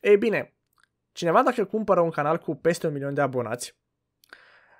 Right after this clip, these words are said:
va întâmpina următoarele mari probleme și următoarele neajunsuri sau minusuri, aș putea să le spun. În primul rând, dacă ai făcut, iei un canal cu peste un milion de abonați, iei un canal cu peste un milion de abonați români.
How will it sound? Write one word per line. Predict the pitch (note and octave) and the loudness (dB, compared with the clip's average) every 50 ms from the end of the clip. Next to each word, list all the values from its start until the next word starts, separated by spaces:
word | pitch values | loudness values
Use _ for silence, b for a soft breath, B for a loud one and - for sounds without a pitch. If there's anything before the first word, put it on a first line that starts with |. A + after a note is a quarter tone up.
| b b | b b
va | D#3+ D#3 G#3 B3 | 0 4 4 4
întâmpina | B3+ B3 A#3+ C4 A3+ F#3+ F#3+ F3 F3+ F#3+ | 4 4 2 2 2 2 2 4 4 6
următoarele | G3 F#3+ F#3 F3 D#3 D3 - D#3+ D#3+ D#3+ D#3 D3+ D#3 | 6 4 4 2 -2 0 2 2 2 4 2 2 0
mari | D3+ C#3+ C#3 C#3+ D3+ D#3+ E3+ F3 E3+ - - | 0 -2 -4 0 2 4 4 4 2 0 -4
probleme | - D#3+ D3+ C#3 C3+ D3 D#3+ D#3+ D#3 D#3 D3+ D3+ D3+ D3+ D3+ D#3+ D#3+ _ _ _ _ _ _ | -6 -6 -4 -2 0 0 0 0 0 0 0 0 0 0 0 -2 -4 _ _ _ _ _ _
și | - - - - - - - A3 A3 G#3+ G#3+ G#3+ G#3+ | -12 -8 -8 -6 -6 -4 -2 -2 -2 -2 -2 -4 -4
următoarele | G#3 G#3 G#3+ G#3 G3+ G3+ G3+ G3+ G3 G3 - G#3 G3+ G3 G3 G3 G3 F#3+ F#3+ F#3+ F#3 F#3 F#3 F3+ F3 F3 E3+ _ _ _ _ _ _ _ _ _ _ _ _ _ _ _ _ _ _ _ _ _ _ _ _ _ _ _ _ _ | -4 -2 0 0 0 0 0 -2 -2 0 2 2 2 4 2 2 2 2 2 2 2 0 0 0 -2 -4 -8 _ _ _ _ _ _ _ _ _ _ _ _ _ _ _ _ _ _ _ _ _ _ _ _ _ _ _ _ _
neajunsuri | - D#3+ D3+ D3+ D3 C#3+ - F#3 F3 - C#3+ | -6 -2 2 2 2 2 2 0 -2 -2 -4
sau | - - C3 | -4 -2 -2
minusuri, | C3+ E3 G3 F#3 D#3+ - - A#2+ | 2 2 2 2 2 0 0 -2
aș | A2+ - | -4 -4
putea | - - C3 | -2 -4 -4
să | B2 - | -4 -4
le | B2 | -8
spun. | B2 - - - - | -8 -8 -8 -8 -6
În | G#3 A#3+ | -2 0
primul | E4+ D4+ B3+ G#3+ | 2 4 6 6
rând, | F3 C#3 G#2 - - _ - - - b b b b b b b b b | 4 4 0 -6 -18 _ -20 -20 -20 b b b b b b b b b
dacă | b - B3 C#4 C#4 - | b 6 6 6 8 6
ai | A3+ | 4
făcut, | - G3 - - F#3 - _ - - - | 4 2 0 0 -2 -4 _ -18 -6 4
iei | F#3 F#3+ F#3+ | 6 8 8
un | F#3 | 8
canal | E3+ E3 D#3+ E3 | 6 2 0 0
cu | D#3+ - | -2 -2
peste | - E3 D#3 - E3+ | 0 0 2 2 0
un | D3+ | -2
milion | C#3+ C#3+ C#3+ | -2 -2 -2
de | C#3+ C#3 | -2 -2
abonați, | B2+ B2 C3 D#3 G#3+ A#3 A3+ - - - _ _ _ - | -2 0 2 2 2 2 0 -4 -12 -12 _ _ _ -6
iei | - G#3+ A#3+ A#3+ | -2 0 2 2
un | G#3+ | 2
canal | G3 F3 E3+ F3+ | 2 0 -2 -2
cu | F3+ - | -4 -4
peste | - F3 E3 - F3 | -6 -6 -4 -4 -4
un | D#3 | -4
milion | D3 D3 D3+ | -2 -2 0
de | D#3 D3 | 0 0
abonați | C#3 C#3+ C#3+ D3 D3 - | 2 2 0 -2 -2 -4
români. | - - D#3+ D3+ C#3 C3 A2+ A#2 - | -2 -2 0 0 -2 -4 -8 -12 -16